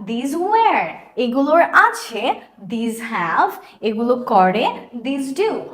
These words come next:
মাথায় রাখতে হবে, যখন আমরা এটার পাস্ট ফর্ম করতে চাই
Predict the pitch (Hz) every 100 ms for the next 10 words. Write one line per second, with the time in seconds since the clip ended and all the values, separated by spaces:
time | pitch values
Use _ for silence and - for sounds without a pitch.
0 | - 233 233 240 427 247 - 254 233 190
1 | - 554 - - 226 240 277 381 523 320
2 | 240 440 - - 247 277 339 302 302 349
3 | 339 - 262 - - 453 453 269 190 196
4 | 190 226 233